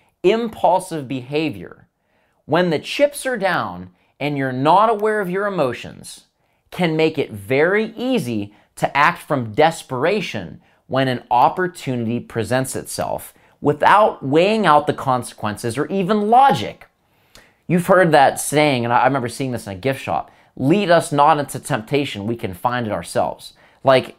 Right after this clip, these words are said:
it's all around. And it's not that we're bad people, we just tend to act in these moments on impulsive behavior.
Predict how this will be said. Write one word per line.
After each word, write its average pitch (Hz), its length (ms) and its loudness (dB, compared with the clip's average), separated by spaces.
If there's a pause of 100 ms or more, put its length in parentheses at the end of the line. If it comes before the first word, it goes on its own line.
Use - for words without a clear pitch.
it's 151 160 0
all 147 340 4
around. 110 640 0 (300)
And 143 120 0
it's 151 200 -4
not 196 300 2
that 135 260 0 (120)
we're 143 200 0
bad 117 600 0
people, 98 600 -10 (220)
we 151 180 -6
just 156 280 -6
tend 147 300 -6
to - 260 -6
act 143 300 -2 (140)
in 139 240 0
these 123 280 -4
moments 123 640 -4 (300)
on 123 640 0
impulsive 117 920 -2 (280)
behavior. 110 1000 -4